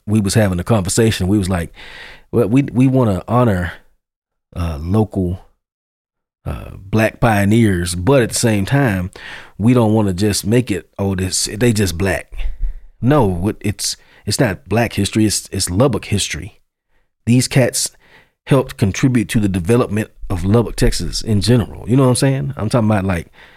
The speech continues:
E C Scruggs, E C Prof Scruggs. I'm talking about, like, May Simmons, you know, e-, even some other people getting, uh, up a little closer to our day and time, the Cavilles, you know,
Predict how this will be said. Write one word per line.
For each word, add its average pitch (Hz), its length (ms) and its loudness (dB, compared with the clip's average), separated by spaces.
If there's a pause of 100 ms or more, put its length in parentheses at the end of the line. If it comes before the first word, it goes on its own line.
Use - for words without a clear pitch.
(540)
E 123 120 4
C 113 220 0
Scruggs, 85 680 0 (320)
E 117 100 4
C 110 280 2
Prof 110 340 0
Scruggs. 90 480 0
I'm 104 80 0
talking 104 180 0
about, 95 100 0
like, 90 140 -2
May 98 220 0
Simmons, 87 440 0
you 107 60 0
know, 87 220 -2 (500)
e-, 120 60 0
even 139 560 2
some 117 240 0
other 127 200 2
people 95 480 -2 (400)
getting, 113 380 0
uh, - 400 -6
up 135 180 0
a 107 140 0
little 123 220 4
closer 123 340 0
to 113 180 2
our 120 220 4
day 123 320 2
and 107 140 0
time, 87 540 -2
the 92 60 -8
Cavilles, 90 680 0
you 107 100 -2
know, 92 320 -6